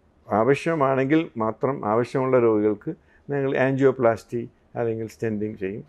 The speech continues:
അത് പറ്റാത്ത സ്ഥിതിയോ അതല്ലെങ്കിൽ അത് ചെയ്തിട്ടും ശരിയാവാത്ത സ്ഥിതിയിൽ മാത്രമേ തുറന്നൊരു ശസ്ത്രക്രിയ അവർക്ക് വേണ്ടി വരുള്ളൂ. ഇതിൽ പ്രത്യേകത എന്താണെന്ന് വെച്ചാൽ ഈ രക്തോട്ടം വളരെ മോശമായ അവസ്ഥയിൽ വരികയോ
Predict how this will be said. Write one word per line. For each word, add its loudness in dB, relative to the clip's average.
അത് -2
പറ്റാത്ത 2
സ്ഥിതിയോ 0
അതല്ലെങ്കിൽ -4
അത് 0
ചെയ്തിട്ടും 2
ശരിയാവാത്ത 2
സ്ഥിതിയിൽ -6
മാത്രമേ -10
തുറന്നൊരു 2
ശസ്ത്രക്രിയ -4
അവർക്ക് -6
വേണ്ടി -2
വരുള്ളൂ. 2
ഇതിൽ 2
പ്രത്യേകത 4
എന്താണെന്ന് 2
വെച്ചാൽ -2
ഈ 2
രക്തോട്ടം 2
വളരെ 6
മോശമായ 0
അവസ്ഥയിൽ 2
വരികയോ 2